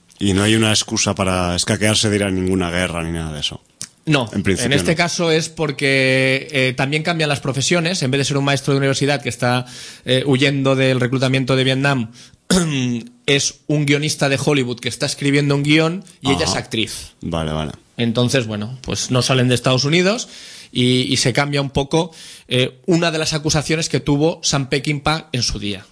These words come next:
Speaker 2: ¿Por qué? Digo esto porque Sam Peckinpah, eh, lo a-, lo acusaron, eh, en esta película lo acusaron de fascista,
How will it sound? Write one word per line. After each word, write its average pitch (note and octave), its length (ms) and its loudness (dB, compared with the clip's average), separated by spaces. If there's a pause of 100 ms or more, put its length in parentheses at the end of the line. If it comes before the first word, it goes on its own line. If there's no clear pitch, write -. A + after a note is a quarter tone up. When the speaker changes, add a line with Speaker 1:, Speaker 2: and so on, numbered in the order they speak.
Speaker 2:
¿Por C3+ 140 0
qué? B2 300 0 (220)
Digo C#3 460 0
esto F3+ 220 -2
porque D#3 160 -4
Sam D3 340 -4
Peckinpah, D#3 440 -2 (140)
eh, B2+ 300 2 (360)
lo C#3 340 2
a-, C3+ 180 2
lo C3+ 140 2
acusaron, E3+ 600 -2 (600)
eh, C3 180 2
en C3+ 80 2
esta C#3 220 0
película D#3+ 360 0
lo D#3+ 80 2
acusaron C#3 460 -2
de F3+ 100 2
fascista, D#3 560 -2